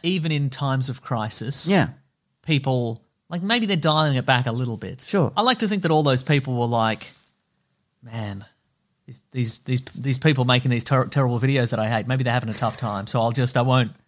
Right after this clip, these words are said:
Speaker 1: I won't call them slurs, I'll just"
Speaker 2: Yeah. Just come at 'em like this.
Speaker 1: Hmm.
Speaker 2: Yeah.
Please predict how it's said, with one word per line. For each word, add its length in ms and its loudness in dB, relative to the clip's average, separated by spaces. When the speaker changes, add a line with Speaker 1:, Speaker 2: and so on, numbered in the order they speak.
Speaker 1:
I 60 -10
won't 220 -2
call 100 -2
them 100 -4
slurs, 420 -6
I'll 100 -6
just" 460 -8
Speaker 2:
Yeah. 320 4
Just 160 -6
come 140 4
at 60 4
'em 80 2
like 180 4
this. 420 0
Speaker 1:
Hmm. 160 -16
Speaker 2:
Yeah. 220 -2